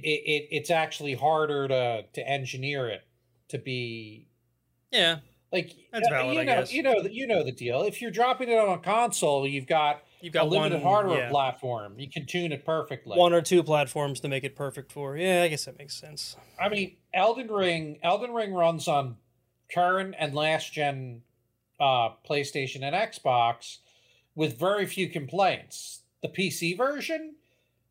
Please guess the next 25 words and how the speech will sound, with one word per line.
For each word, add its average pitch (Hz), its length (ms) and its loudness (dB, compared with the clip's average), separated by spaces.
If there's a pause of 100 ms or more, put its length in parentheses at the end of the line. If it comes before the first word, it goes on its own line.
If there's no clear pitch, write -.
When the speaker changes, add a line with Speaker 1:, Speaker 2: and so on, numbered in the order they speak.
(180)
Speaker 1:
they 175 140 2
seem 196 300 -2
to 196 40 4
have 165 80 4
ironed 170 320 2
it 135 80 -4
out 156 340 2
now 151 360 0
'cause 139 200 -8
it 135 60 -6
works 151 300 -2
fine 147 300 -2
for 139 140 -12
me, 160 200 -6
but 196 100 -8
the - 80 -6
P 175 220 -8
C 226 220 -10
version 139 600 -4
legit 135 540 -4
has 131 260 -4
had 135 340 2
some 127 160 -16
struggles. - 680 -2 (120)
Speaker 2:
Yeah. 131 260 -6